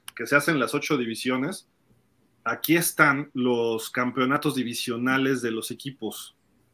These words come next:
Eh, digo, uno, dos o cero es casi igual de vergüenza porque van veinte a veinte temporadas, ¿no?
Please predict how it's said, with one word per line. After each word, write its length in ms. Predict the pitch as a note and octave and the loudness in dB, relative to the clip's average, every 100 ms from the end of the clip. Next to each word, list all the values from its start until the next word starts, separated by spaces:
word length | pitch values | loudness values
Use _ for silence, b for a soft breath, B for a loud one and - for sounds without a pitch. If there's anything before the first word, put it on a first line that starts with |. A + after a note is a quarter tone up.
| _ _ _ _ _ _ _ - | _ _ _ _ _ _ _ -4
Eh, 440 | A#2+ B2 A#2+ B2 | 0 2 2 4
digo, 420 | D3+ D3+ B2 A2 - _ _ _ _ _ _ | 6 6 4 -2 -12 _ _ _ _ _ _
uno, 540 | D#3+ G3 E3 C3+ A#2+ A#2 | 4 6 6 6 4 2
dos 600 | C#3+ D#3 D#3+ - - - | 2 4 2 0 -8 -8
o 80 | A#2+ | -6
cero 560 | - D#3 D#3+ D#3+ C#3 | 0 4 4 4 4
es 360 | C3+ - - - | 0 -2 -6 -6
casi 260 | - A#2+ C3+ | -4 -4 -2
igual 240 | A#2 C3 | 0 2
de 80 | B2+ | 2
vergüenza 520 | A2 G#2+ B2 C#3 C#3+ | 0 -2 -2 0 0
porque 200 | A#2 A#2+ | -2 -4
van 160 | A#2 C3 | 0 2
veinte 300 | C3 B2 A2+ | 2 0 -2
a 100 | G2+ | -2
veinte 240 | C3+ C3+ B2+ | -2 -2 -2
temporadas, 600 | A2 G2+ G#2+ A2 G2 F#2 | -4 -8 -4 -4 -4 -6
¿no? 220 | A#2 D#3 | -8 -10